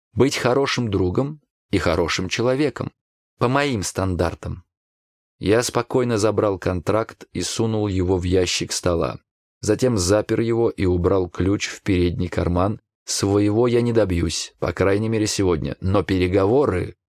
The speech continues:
мое поприще, а приписки мелким шрифтом — мой конек. Она перестанет видеться со старухой, даже если мне придется работать, не покладая рук, чтобы этого добиться.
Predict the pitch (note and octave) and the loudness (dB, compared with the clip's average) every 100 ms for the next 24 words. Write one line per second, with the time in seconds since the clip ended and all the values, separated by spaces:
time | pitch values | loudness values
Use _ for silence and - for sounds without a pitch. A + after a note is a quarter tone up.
0 | _ - F2+ G#2+ A#2 - D2 B1+ - - | _ -2 2 2 0 -2 -4 -4 -6 -6
1 | - _ _ - F#2+ F#2 G#2 F#2+ - F3+ | -12 _ _ -4 -2 0 -2 0 -2 -2
2 | - G#2+ E2+ - G2+ G2+ - F2+ - B2+ | -2 -2 -2 0 0 0 0 -2 0 0
3 | E3 - D2 - _ _ - F#2 G2+ F#2 | 0 -2 -4 -6 _ _ -4 0 2 2
4 | - F2+ D#2+ - - _ _ _ _ _ | 0 0 -2 -8 -20 _ _ _ _ _
5 | _ - G2 B2 C3+ B2+ A#2+ - B2+ A#2+ | _ -6 -2 0 0 -2 -2 0 0 0
6 | G2 B2 A2+ - G2+ G2 - G2 F#2+ G2 | -2 -2 -2 -2 -2 -4 0 2 2 2
7 | B2+ A#2 G#2+ G2+ G#2+ G#2 - A2+ B2+ A#2 | 0 2 2 2 0 -2 -2 0 0 0
8 | A2 A#2 - G#2 G#2 A2 B2+ B2 A#2+ A#2 | 2 2 2 2 2 0 -2 -2 -2 0
9 | A2 G#2+ G#2+ A2 A2 A2+ B2+ - - - | 0 2 2 2 2 2 0 -2 -10 -14
10 | - A2 G2+ - F2 F2+ F2+ F#2 F#2+ F2+ | -2 0 0 0 0 0 0 0 0 -2
11 | - - | -6 -10